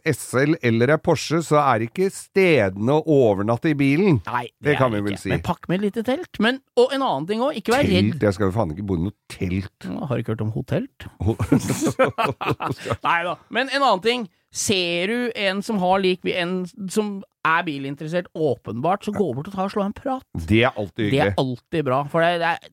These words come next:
Speaker 2: stort sett veldig hyggelige folk som er bilinteressert på Vestlandet, altså.
Speaker 1: Ulempen med min, eh, klassiker nå er jo at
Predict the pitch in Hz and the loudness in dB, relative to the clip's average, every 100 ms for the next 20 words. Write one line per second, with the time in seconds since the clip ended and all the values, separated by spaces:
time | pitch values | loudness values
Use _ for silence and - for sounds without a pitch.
0 | - - 190 196 190 190 185 190 135 123 | -12 -6 -6 -6 -6 -4 0 0 -2 0
1 | 165 139 139 139 135 - 147 - 107 113 | 0 0 0 -2 -4 -4 -6 -4 -4 -4
2 | 90 98 110 113 113 - 110 107 80 101 | -4 -6 -6 -4 -4 -4 -4 -4 -6 -8
3 | 147 - - 170 165 117 107 107 - 151 | -8 -12 -2 4 6 6 4 2 0 0
4 | 160 160 139 131 143 143 143 135 139 135 | 2 4 4 4 4 4 4 4 2 0
5 | 123 107 - 117 143 147 214 220 120 104 | 0 0 0 0 2 4 4 2 2 2
6 | 107 139 151 131 | 4 2 2 0